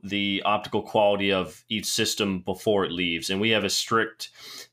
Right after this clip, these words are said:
uh, you know, Q A quality assurance and Q C quality control procedure for testing before anything even leaves the facility.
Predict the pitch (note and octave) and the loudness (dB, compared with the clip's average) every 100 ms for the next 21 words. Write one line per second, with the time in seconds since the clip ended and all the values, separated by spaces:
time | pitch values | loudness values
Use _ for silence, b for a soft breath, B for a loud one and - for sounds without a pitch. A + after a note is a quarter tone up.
0 | - - F#2 E2 E2 D2+ - G#2 F2+ - | -8 -2 0 -2 -6 -10 -6 -4 -4 0
1 | B2+ A#2 G#2+ G#2 G#2 G#2 - G#2 G2 F#2 | 2 4 4 4 2 0 2 2 2 0
2 | - G2 F#2+ F#2 - F#2 F#2 - - G#2 | 2 2 2 0 -2 -4 -6 -8 -4 -2
3 | F#2+ - A2 F#2+ F2+ F2+ G2+ F#2 F2+ F#2+ | 0 0 2 2 0 0 0 0 0 -4
4 | - G#2 G2 F#2+ F2 B B B G#2+ - | -2 0 2 0 -2 B B B -2 2
5 | A2 F#2+ F#2 - F2+ A#2 A2 A2+ G2 F#2 | 2 2 0 -4 -2 0 2 0 -2 0
6 | A2 G#2 F#2+ F#2 G2+ F#2+ F#2 F2 F2 F#2+ | 2 2 2 0 -2 0 0 0 0 0
7 | F2+ - - F#2+ - F2 E2+ D#2+ D#2 | 0 -6 -8 -4 -2 -2 -2 -6 -12